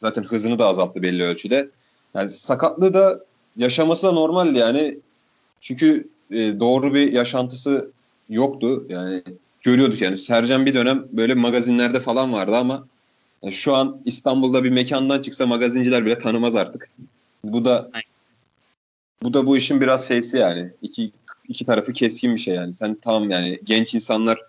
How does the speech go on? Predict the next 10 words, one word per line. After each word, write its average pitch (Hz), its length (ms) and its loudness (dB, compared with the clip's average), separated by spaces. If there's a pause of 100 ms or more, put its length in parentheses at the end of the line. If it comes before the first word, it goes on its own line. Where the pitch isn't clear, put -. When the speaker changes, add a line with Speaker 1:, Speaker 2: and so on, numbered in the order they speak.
(340)
Speaker 1:
olarak 113 480 0 (500)
yani 87 280 -8
hayatını 107 420 2
da 120 40 4
yaşayacaksın 104 360 -2
ama 123 300 0 (100)
yani 90 160 -8
sahada 110 360 -2
performans 113 580 0
vermezsen 120 540 0